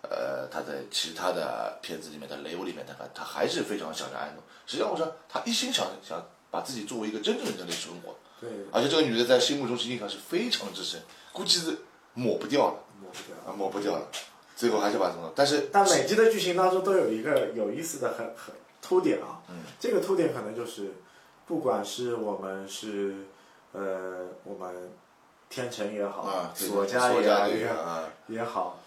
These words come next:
Speaker 2: 呃，他们遇到一些困难或者怎么样，
Speaker 1: 嗯。
Speaker 2: 最后叫住团的只有一个人。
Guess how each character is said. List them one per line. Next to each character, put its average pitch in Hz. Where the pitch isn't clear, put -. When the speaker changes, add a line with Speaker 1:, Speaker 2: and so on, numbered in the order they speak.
Speaker 2:
呃， 98
他 131
们 131
遇 120
到 113
一 107
些 110
困 113
难 95
或 113
者 95
怎 92
么 87
样， 95
Speaker 1:
嗯。 85
Speaker 2:
最 196
后 -
叫 160
住 127
团 110
的 127
只 110
有 107
一 -
个 107
人。 -